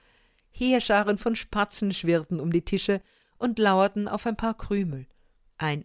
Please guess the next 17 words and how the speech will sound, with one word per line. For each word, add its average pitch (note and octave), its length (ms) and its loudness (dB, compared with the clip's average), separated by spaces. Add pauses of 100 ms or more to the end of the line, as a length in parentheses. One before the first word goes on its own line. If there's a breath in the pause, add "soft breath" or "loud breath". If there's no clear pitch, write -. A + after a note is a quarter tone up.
absolutes D3+ 920 -6
Highlight. B2 520 -14 (1900)
Am G#3+ 160 4
Rückweg A3 640 2
konnten G3 320 0
wir F3+ 160 0
uns F3 240 -2
mehr D3+ 340 -4
Zeit C#3 360 -4
lassen D3+ 560 -6
und C#4 180 -8
genossen G3+ 540 0
die G#3+ 80 0
Herbststimmung F#3+ 800 -2
in F#3+ 140 -6
der G3 100 -2
Natur. F#3 500 -6